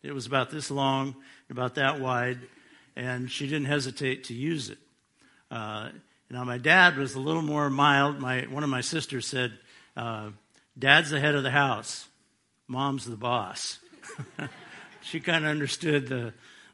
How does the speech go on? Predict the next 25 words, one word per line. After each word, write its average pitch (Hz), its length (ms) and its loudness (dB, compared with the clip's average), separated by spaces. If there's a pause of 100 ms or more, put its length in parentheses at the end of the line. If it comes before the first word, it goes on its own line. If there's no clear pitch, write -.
the, 123 420 -8
the 123 120 -10
lay 139 200 6
of 135 100 6
the 123 80 -2
land. 131 340 4 (420)
But 147 100 -2
one 185 160 8
of 233 60 8
the 190 100 6
things 165 320 2
that 156 100 -2
my 170 180 6
mom 165 340 6
was 135 160 0
a 135 60 -2
real 156 220 2
stickler 170 500 -2
about 117 320 0
was 127 140 -8
the 127 100 -6
name 139 240 0
of 127 80 -4
the 117 60 -6
Lord 110 340 -10